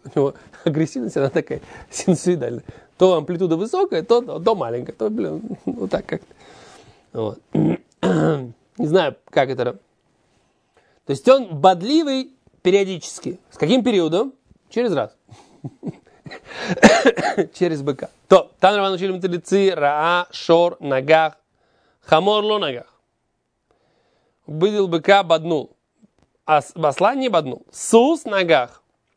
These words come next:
Лошадь, боднул. Гамаль, Ло, Нагах. Верблюда не боднул. Перед, Нагах. Мула, боднул. Арвуд,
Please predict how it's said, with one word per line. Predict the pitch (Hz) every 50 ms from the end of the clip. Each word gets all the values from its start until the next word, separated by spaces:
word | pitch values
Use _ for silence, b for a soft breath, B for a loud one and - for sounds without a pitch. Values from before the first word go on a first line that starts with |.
| _ _ _ _ _ _ _ _ _ _ _ _
Лошадь, | 160 160 180 202 208 202 247 240 247 247 - _
боднул. | 165 156 165 175 185 190 160 123 - - _ _ _
Гамаль, | - 160 151 185 175 170 165 147 139 139 147 170
Ло, | 196 226
Нагах. | 220 202 160 131 123
Верблюда | 135 131 139 165 170 185 180
не | 190 196
боднул. | 180 143 127 110 107 - _ b b b b b b b b b b _ _
Перед, | 180 170 165 160 175 208 254 262 269 - _ _ _ _
Нагах. | - 151 170 190 196 190 147 120 110 - _ _ _
Мула, | 160 165 170 165 160 151 147 156 185 226 - -
боднул. | - 151 175 190 185 175 139 - - _ _
Арвуд, | - 165 165 170 165 156 160 165 180 220 269 269 262 247